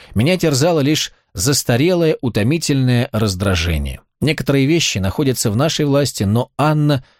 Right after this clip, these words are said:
не относилась к их числу. И даже будь оно иначе, я бы не приблизился к пониманию жизни и философскому счастью. Пути просвещения, даже на первый взгляд разумные, всегда вызывали у меня недоверие.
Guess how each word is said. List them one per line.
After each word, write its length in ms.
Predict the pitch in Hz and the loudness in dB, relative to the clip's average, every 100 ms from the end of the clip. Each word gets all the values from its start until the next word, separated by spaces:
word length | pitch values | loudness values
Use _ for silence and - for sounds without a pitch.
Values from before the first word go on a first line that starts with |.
| - | -4
не 140 | 123 | 0
относилась 600 | 143 117 107 - 98 85 | 0 0 -2 0 -2 -2
к 80 | - | -4
их 140 | 82 - | -6 -4
числу. 460 | 85 - 67 67 _ _ - - | -4 -4 -6 -10 _ _ -12 -2
И 60 | |
даже 240 | 107 156 156 | 0 2 0
будь 180 | 190 | 0
оно 300 | 165 160 139 - _ | 0 0 -2 -4 _
иначе, 640 | 123 113 135 175 - - - _ _ _ - | -2 0 2 0 -2 -6 -8 _ _ _ 0
я 180 | 151 | 2
бы 140 | 180 175 | 2 2
не 100 | 170 | 0
приблизился 680 | 156 147 156 202 165 131 127 | 0 0 0 0 0 0 -4
к 80 | - | -2
пониманию 480 | 117 131 151 120 | 0 2 2 2
жизни 500 | 95 120 190 131 120 - | 2 0 0 0 0 0
и 100 | 117 | -4
философскому 720 | 117 107 - 120 - 110 107 | 0 0 0 -2 -2 -2 0
счастью. 640 | - 104 87 - - - _ _ _ - | 0 0 -2 -4 -10 -12 _ _ _ -4
Пути 260 | 120 113 170 | -2 0 0
просвещения, 880 | 160 139 135 127 - 170 185 143 123 | 0 0 0 0 2 0 0 0 0
даже 300 | 131 120 123 | 0 2 0
на 120 | 110 | 0
первый 360 | 147 151 131 | 0 0 0
взгляд 440 | 123 107 117 147 135 | 0 0 2 2 0
разумные, 800 | 107 101 107 170 139 95 78 - - - | -2 0 0 0 2 2 0 -4 -14 -6
всегда 400 | - 95 101 190 | -2 0 2 2
вызывали 460 | 165 139 135 110 | 0 0 2 2
у 60 | 101 | 2
меня 220 | 104 98 | 2 0
недоверие. 600 | 87 87 85 73 69 69 | 0 0 0 -2 -4 -10